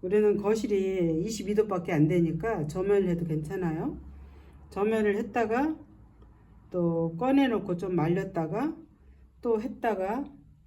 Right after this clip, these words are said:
이런 식으로 해가지고 이렇게 키웠어요. 많이 크고 아주 짱짱해지고 예뻐졌어요. 다 적심한 아이들이에요. 여름에, 작년 여름에 다 적심했던 아이들이고. 요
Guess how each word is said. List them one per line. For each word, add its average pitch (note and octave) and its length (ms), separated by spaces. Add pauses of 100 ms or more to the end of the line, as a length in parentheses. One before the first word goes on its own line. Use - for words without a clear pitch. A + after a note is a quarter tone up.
(140)
이런 G#3 260
식으로 G3 320
해가지고 E3+ 380
이렇게 E3 220
키웠어요. D3+ 720 (880)
많이 F#3 320
크고 G#3 540
아주 E3+ 220
짱짱해지고 G#3+ 760
예뻐졌어요. D3+ 760 (1500)
다 F3 200
적심한 A3+ 540
아이들이에요. D3+ 720 (640)
여름에, D3+ 520
작년 F3+ 360
여름에 E3+ 520 (680)
다 D3+ 180
적심했던 E3+ 680
아이들이고. C#3+ 680 (800)
요 E3+ 720